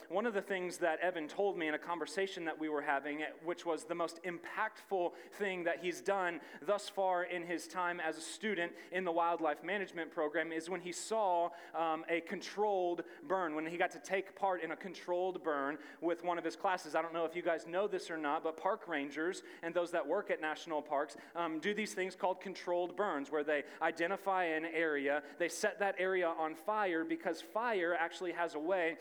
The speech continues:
when it's burned things down, it releases nitrogen back into the environment to help spur on new growth. And so he said, um, at the beginning of the semester, they went to this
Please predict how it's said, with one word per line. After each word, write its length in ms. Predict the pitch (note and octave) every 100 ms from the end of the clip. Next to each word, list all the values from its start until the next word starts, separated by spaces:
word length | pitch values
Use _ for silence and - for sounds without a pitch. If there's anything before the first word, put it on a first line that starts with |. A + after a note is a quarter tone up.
| - -
when 120 | F3+
it's 140 | D#3+
burned 400 | - F3+ G#3+ A#3
things 380 | A#3 A3 G#3 -
down, 320 | F#3+ F3 E3+ - -
it 100 | F#3+
releases 640 | F3 D#3+ E3 A3 B3 A3
nitrogen 840 | F3+ E3+ A3 C4 G#3 E3+ D#3 D#3 D#3+
back 320 | F3+ G#3+ A3+
into 200 | G3+ G3+
the 160 | F#3 E3+
environment 520 | D3+ D#3 D#3 E3+ F3
to 80 | E3+
help 300 | E3+ F#3 - -
spur 400 | - - A3 G#3+
on 380 | F3 F3 F3 F3+
new 120 | G3
growth. 680 | G3 A#3+ D3+ - - - - _ - -
And 100 | F3+
so 140 | - G3+
he 160 | G3
said, 460 | G3 C4+ A#3+ G#3 G#3 - F#3+
um, 240 | F#3+ F3+ F3+
at 200 | F#3 F#3
the 40 |
beginning 320 | F#3 G3 B3
of 60 | A#3+
the 80 | A3
semester, 500 | G3 F3 E3+ G#3 G3+
they 140 | F#3
went 240 | E3+ G#3+ G#3+
to 80 |
this 220 | G#3 G3+